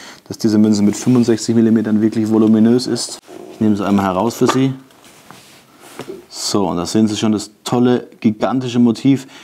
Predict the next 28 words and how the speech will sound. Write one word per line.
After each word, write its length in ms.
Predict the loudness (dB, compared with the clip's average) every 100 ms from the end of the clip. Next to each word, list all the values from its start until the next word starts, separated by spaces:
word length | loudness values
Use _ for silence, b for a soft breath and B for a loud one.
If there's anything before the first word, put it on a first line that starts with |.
| B
im 80 | -6
Vordergrund. 640 | -2 0 0 0 0 0 -4 b b _
Der 80 | -4
große 320 | 0 2 4
Leopard 580 | 6 4 2 0 0 0
und 80 | -4
die 80 | -8
zwei 240 | -4 -2
kleinen 340 | 0 0 0 2
Leoparden, 480 | 2 2 -2 -2
die 100 | -4
am 100 | -4
unteren 240 | -2 0 0
Ende 200 | -2 -2
spielen, 380 | 0 2 4 2
die 80 |
Big 220 | 0 -2 -2
Five 360 | -2 -2 -2
Serie. 500 | 0 0 2 2 0 -4 _ _ _ _ _ _ -10 0
Die 60 |
Münze 280 | 4 4 2
ist 120 | 0
in 60 | 0
der 100 | 2
sogenannten 340 | 2 2 -2
polierten 380 | 0 2 2 0
Platte 240 | -2 0
geprägt. 460 | -2 -2 0 -2 -4